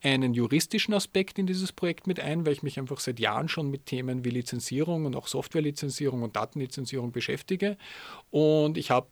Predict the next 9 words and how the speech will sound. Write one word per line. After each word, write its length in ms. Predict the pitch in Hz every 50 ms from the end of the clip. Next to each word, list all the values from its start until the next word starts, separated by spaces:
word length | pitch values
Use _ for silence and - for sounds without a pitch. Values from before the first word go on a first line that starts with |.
| _ - -
auch 220 | 147 139 135 -
einen 460 | - 151 139 135 135 135 131 131 127
technischen 480 | - - 160 - - - 196 - - 196
Hintergrund, 760 | 156 170 170 - 180 165 - 165 156 156 160 160 156 - -
äh, 420 | - - 143 139 135 135 135 139
im 200 | 151 - 139 139
Zusammenhang 760 | - 151 - - 127 127 143 147 135 123 127 131 131 135 131
mit, 380 | 127 127 123 123 _ - - - - - - - - - - - _ -
ähm, 380 | 123 120 120 120 120 120 120